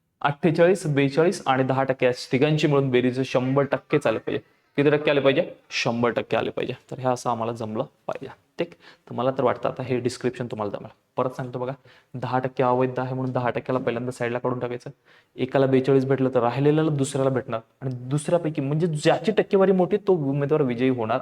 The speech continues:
आहे. तर हे असं आम्हाला जमलं पाहिजे. चला, करा, कम्पेअर करा, बघा, काही नावं द्या, आपण नाव देऊत बघा, एकाचं नाव देऊत ए, दुसऱ्याला नाव देऊत बी. सर, आपण म्हणत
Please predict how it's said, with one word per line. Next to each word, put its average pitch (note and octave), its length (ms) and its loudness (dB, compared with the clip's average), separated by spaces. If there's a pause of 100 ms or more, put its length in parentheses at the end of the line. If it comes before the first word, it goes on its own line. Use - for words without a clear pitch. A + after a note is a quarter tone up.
आहे. A2 280 -6 (460)
तर - 120 -8 (300)
हे B2 140 -6
असं A#2 160 -10
आम्हाला A2+ 200 -6
जमलं A#2 160 -4
पाहिजे. - 400 -12
चला, F#3 280 -2
करा, F#3+ 160 4
कम्पेअर E3+ 340 2
करा, D#3 180 -4 (160)
बघा, D#3 220 0 (380)
काही G3 160 6
नावं E3 240 4
द्या, D3+ 100 2 (240)
आपण C#3+ 200 2
नाव C3 160 2
देऊत A2+ 140 4
बघा, G#2+ 200 0 (180)
एकाचं C3 360 2
नाव B2+ 160 2
देऊत B2 220 2 (120)
ए, C#3 100 2 (300)
दुसऱ्याला A#2+ 420 -2
नाव A#2 140 0
देऊत B2 260 0
बी. A2 220 -2 (560)
सर, - 220 0 (240)
आपण C3+ 200 2
म्हणत D3 320 0